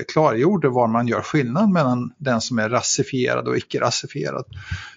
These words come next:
Hur som helst så blev hon, eh, så blev det här en, eh, utredning av detta och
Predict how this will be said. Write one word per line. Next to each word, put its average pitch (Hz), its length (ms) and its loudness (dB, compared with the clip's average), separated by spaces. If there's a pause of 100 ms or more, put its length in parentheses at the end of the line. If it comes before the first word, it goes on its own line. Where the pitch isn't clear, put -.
Hur 190 120 4
som 180 180 2
helst 143 200 4
så 147 100 2
blev 131 240 2
hon, 127 240 2
eh, 131 560 0
så - 180 -2
blev 123 280 2
det 117 100 -2
här 120 200 2
en, 113 260 -2
eh, 113 60 -6 (240)
utredning 147 720 0
av 143 80 0
detta 151 540 0
och 151 220 2